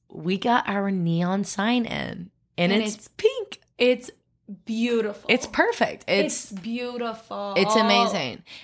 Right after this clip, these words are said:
Speaker 1: And if you guys go look at our Instagram, so what we posted on there is we actually posted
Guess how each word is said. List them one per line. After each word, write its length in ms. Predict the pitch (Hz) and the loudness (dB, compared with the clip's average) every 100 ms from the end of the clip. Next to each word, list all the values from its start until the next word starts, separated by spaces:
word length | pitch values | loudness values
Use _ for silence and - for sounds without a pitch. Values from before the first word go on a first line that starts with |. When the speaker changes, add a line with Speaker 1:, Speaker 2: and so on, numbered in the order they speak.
| - | 0
Speaker 1:
And 120 | 233 | 4
if 100 | 233 | 4
you 120 | 247 | 4
guys 200 | 277 294 | 4 2
go 80 | 302 | 2
look 180 | 247 214 | 0 2
at 60 | 196 | 2
our 80 | 170 | 2
Instagram, 480 | 180 - 185 180 175 | 2 2 4 4 4
so 140 | 202 | 2
what 200 | 196 233 | 2 0
we 80 | 285 | 0
posted 380 | - 208 - 190 | 0 -2 0 0
on 120 | 175 | 0
there 220 | 170 160 | 0 0
is 320 | 160 156 156 | -2 -2 -2
we 140 | 185 - | -4 0
actually 460 | 214 220 - 262 | 0 0 -2 -2
posted 560 | 254 190 175 - 160 156 | -2 -2 -2 -2 -4 -6